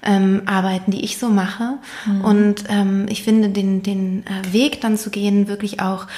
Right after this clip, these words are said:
Speaker 1: das aufs, aufs Papier zu bringen, sozusagen nochmal ganz, ganz interessant. Und hast du
Speaker 2: Mhm.
Speaker 1: denn da so die Erfahrung gemacht, dass das dann nochmal,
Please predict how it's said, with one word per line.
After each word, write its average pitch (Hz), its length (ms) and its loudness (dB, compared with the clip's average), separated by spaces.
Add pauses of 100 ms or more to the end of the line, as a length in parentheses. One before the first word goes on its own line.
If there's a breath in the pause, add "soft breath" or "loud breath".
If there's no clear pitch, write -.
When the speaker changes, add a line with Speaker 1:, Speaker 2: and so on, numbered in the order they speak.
(180 loud breath)
Speaker 1:
das 196 220 -4
aufs, 185 280 -4 (180)
aufs 185 200 -6
Papier 262 420 0
zu 233 160 0
bringen, 185 420 2
sozusagen 190 480 0
nochmal 202 300 2 (260)
ganz, 208 240 2
ganz 208 160 -2
interessant. 202 720 -2
Und 190 100 0
hast 247 200 2
du 240 40 2
Speaker 2:
Mhm. 226 40 -2
Speaker 1:
denn 202 140 4
da 202 160 2
so 202 100 -2
die 202 100 0
Erfahrung 208 400 0
gemacht, 202 280 2
dass 208 120 -8
das 190 160 -8
dann 196 160 0
nochmal, 185 500 -2